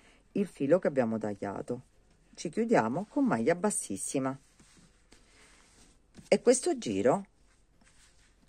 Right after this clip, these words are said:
l'abbiamo terminato. Ora possiamo continuare la nostra lavorazione così come vi avevo detto, perché il bianco continuiamo sempre con questa lavorazione bianca e il rosso terminiamo poi la lavorazione con il rosso.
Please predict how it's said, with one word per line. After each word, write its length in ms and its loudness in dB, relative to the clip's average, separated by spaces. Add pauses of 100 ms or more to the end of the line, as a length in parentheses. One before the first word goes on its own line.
(680)
l'abbiamo 680 4
terminato. 800 -8 (280)
Ora 380 8
possiamo 840 0
continuare 840 0
la 140 6
nostra 340 0
lavorazione 920 -2
così 320 -2
come 260 0
vi 100 2
avevo 320 4
detto, 520 0 (480)
perché 500 0 (280)
il 200 2
bianco 540 6
continuiamo 720 2
sempre 440 0
con 220 -2
questa 320 0
lavorazione 680 0
bianca 720 0
e 100 2
il 200 2
rosso 480 2
terminiamo 640 0
poi 180 2
la 120 4
lavorazione 640 -2
con 160 0
il 120 -6
rosso. 480 -6